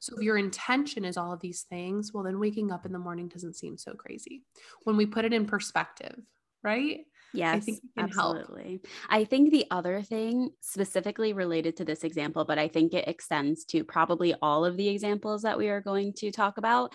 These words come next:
Speaker 1: Mm-hmm.
Speaker 2: is tying in something on the other side of the hard you wanna choose that you enjoy,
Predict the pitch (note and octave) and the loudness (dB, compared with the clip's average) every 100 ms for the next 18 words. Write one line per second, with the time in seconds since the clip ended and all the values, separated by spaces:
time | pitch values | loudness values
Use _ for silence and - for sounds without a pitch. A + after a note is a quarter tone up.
0 | - - G3+ G3 A3 G#3 G3 F#3 F3 - | -14 -14 -8 0 4 6 6 2 -2 -14
1 | _ _ _ - - G#3 C4 F4 D#4 - | _ _ _ -6 2 4 10 12 10 8
2 | G#3+ A3 A#3+ A#3 G3 G3 F#3+ F3+ F#3 F#3+ | 2 4 0 2 0 4 6 6 6 6
3 | F#3+ G3+ A3 G#3+ G3+ F#3+ F#3+ F#3+ G3 - | 6 6 4 0 -4 0 2 2 0 -2
4 | E3+ E3+ F#3 F3 E3+ E3+ - F3+ F#3 F3+ | -2 0 0 -2 -2 -4 4 4 4 4
5 | E3+ E3+ - G#3 A3 G#3 G3 F3+ D#3+ F3+ | 4 4 2 0 0 2 2 2 0 0
6 | - F#3+ | -2 -6